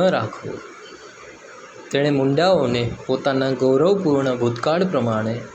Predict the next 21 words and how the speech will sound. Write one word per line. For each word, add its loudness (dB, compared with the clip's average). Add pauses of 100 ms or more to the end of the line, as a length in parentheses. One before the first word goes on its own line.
(960)
જીવન 2
જીવવા 2
હાકલ 0
કરી -2 (300)
અને -2
એક 0
જગ્યાએ 2
રહીને 0
ખેતી -2
કરવા 0
જણાવ્યું. -2 (1600)
બિરસા 2
મુંડાની 2
દરેક 0
વાત 0 (560)
મુંડા 2
સમુદાય 0
સારી 0
રીતે 0 (140)
અનુસરતો -2
હતો. -2